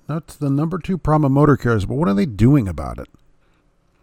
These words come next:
What are they doing about it? Let me go through these here. Fuel prices for the motor carrier, number three.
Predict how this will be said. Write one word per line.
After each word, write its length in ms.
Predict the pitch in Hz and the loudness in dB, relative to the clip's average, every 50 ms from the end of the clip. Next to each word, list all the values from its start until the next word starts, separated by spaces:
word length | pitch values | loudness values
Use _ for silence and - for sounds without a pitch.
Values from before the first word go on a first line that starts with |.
| _ _ _ _ _ _ _ _ _ _ _ _ _ | _ _ _ _ _ _ _ _ _ _ _ _ _
What 200 | 117 120 147 151 | -10 -8 -6 -4
are 40 | 147 | -4
they 140 | 117 117 107 | -4 -6 -6
doing 240 | 101 113 120 120 | -4 -4 -4 -4
about 220 | 104 82 85 85 76 | -6 -8 -12 -14 -12
it? 80 | 80 | -8
Let 80 | 120 139 | -6 -4
me 80 | 165 160 | -4 -4
go 100 | 156 160 | -4 -6
through 240 | - - 147 147 | -6 -4 -4 -2
these 240 | 143 143 131 113 - | -2 -2 -4 -4 -4
here. 200 | 139 139 143 143 - | -4 -4 -4 -4 -6
Fuel 260 | - - 180 202 208 | -8 -6 -4 -4 -4
prices 580 | - - 180 165 165 160 - - 175 175 160 | -4 -2 0 0 0 0 -2 -4 -4 -6 -6
for 280 | - - - 135 127 117 | -6 -10 -8 -6 -6 -4
the 80 | 117 117 | -2 0
motor 260 | 127 143 147 156 143 | 2 4 4 4 4
carrier, 380 | - - 156 151 151 151 151 | 4 4 4 6 6 4 4
number 240 | 143 127 110 104 101 | 2 0 -2 -4 -6
three. 400 | - - 143 156 156 151 151 147 | -8 -8 -8 -6 -6 -4 -6 -8